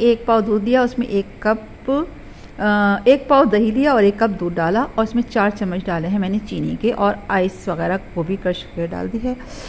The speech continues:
बहुत ही ज़बरदस्त किस्म का बना। इतना मेरा दिल चाह रहा था शाम से, बस मैं सोची थी नहीं fruit खा ली, पेट भरा हुआ है, बस एकदम से मेरा दिल चाहा, मैं कहा चलो फिर जाके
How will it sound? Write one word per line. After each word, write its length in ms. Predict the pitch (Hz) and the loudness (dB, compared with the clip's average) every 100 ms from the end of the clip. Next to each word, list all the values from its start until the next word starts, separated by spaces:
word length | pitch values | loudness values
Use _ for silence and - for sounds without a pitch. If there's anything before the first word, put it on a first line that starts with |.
| - - | -16 -8
बहुत 240 | - 196 220 | -4 -2 0
ही 80 | 226 | 0
ज़बरदस्त 340 | 190 196 226 | 0 -2 -4
किस्म 240 | 202 196 | -6 -4
का 80 | 196 | -4
बना। 220 | 196 185 | -2 -2
इतना 240 | 233 226 311 | -4 -2 -2
मेरा 180 | 330 302 | 0 2
दिल 200 | 240 294 | 2 0
चाह 140 | 277 | 0
रहा 140 | 262 277 | 0 -2
था 60 | |
शाम 280 | 269 254 233 | 0 0 2
से, 240 | 247 269 262 - - - | 0 -2 -2 -12 -16 -6
बस 160 | - 247 | -4 2
मैं 80 | 269 | 2
सोची 280 | 262 247 233 254 | 4 0 -2 -2
थी 80 | 226 | 0
नहीं 200 | 226 233 | 0 0
fruit 300 | 226 214 - | -2 -4 -2
खा 140 | 220 | -2
ली, 140 | 202 | 0
पेट 260 | 208 202 202 | 0 0 0
भरा 180 | 202 214 | -2 0
हुआ 120 | 214 | 0
है, 60 | 208 | 0
बस 280 | 208 - 208 | -2 -2 -4
एकदम 280 | 185 202 | -2 -4
से 140 | 196 208 | -2 -4
मेरा 160 | 185 | -2
दिल 100 | 190 180 | -4 -4
चाहा, 220 | 190 190 | -4 -4
मैं 160 | 185 | -4
कहा 140 | 175 190 | -6 -6
चलो 160 | 185 | -6
फिर 140 | 196 202 | -4 -4
जाके 320 | 175 165 220 | -4 -4 -6